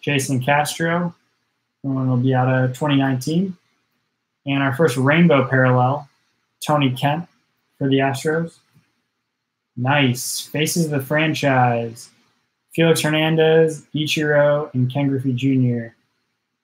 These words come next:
insert. It's a really cool card for the Mariners. That one's going out to Steven.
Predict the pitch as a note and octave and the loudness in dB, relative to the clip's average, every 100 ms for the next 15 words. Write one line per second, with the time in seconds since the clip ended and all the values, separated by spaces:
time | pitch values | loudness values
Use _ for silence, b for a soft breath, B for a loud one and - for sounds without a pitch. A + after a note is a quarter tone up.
0 | - C#3 B2+ C3+ B2+ C3 - _ _ _ | -6 -2 -2 -2 -4 -6 -10 _ _ _
1 | - B2 B2 A#2+ B2 C3 B2+ C#3 C#3+ D3+ | -10 -4 -4 -4 -4 -4 -4 -4 -4 -4
2 | C#3+ B2+ B2+ C3+ D3+ F3+ F3 - - C#3 | -4 0 0 0 0 -2 -2 -10 -12 -6
3 | B2 B2 B2+ C3 B2+ B2+ - D3 D3 F3 | -6 -4 -2 -2 -2 -6 -6 -4 0 0
4 | F3 | -2